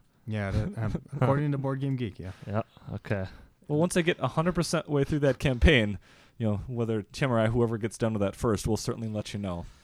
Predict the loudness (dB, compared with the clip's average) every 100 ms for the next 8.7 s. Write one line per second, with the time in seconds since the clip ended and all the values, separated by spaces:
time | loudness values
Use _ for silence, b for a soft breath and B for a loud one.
0 | b -10 -4 -4 -4 -4 -4 -2 0 0
1 | -2 -2 -2 -2 -6 -8 -4 -2 -2 -2
2 | -4 -4 -4 -4 -4 -6 -8 -8 -6 -4
3 | -4 -4 -6 -10 -8 -6 -4 -4 -6 -4
4 | -6 -4 -4 -4 -6 -6 -4 -4 -4 -4
5 | -4 -4 -4 -6 -6 -6 -4 -6 -8 -8
6 | -6 -6 -6 -4 -4 -4 -4 -4 -4 -6
7 | -6 -6 -4 -4 -6 -8 -8 -8 -8 -6
8 | -4 -4 -4 -6 -8 -8 -8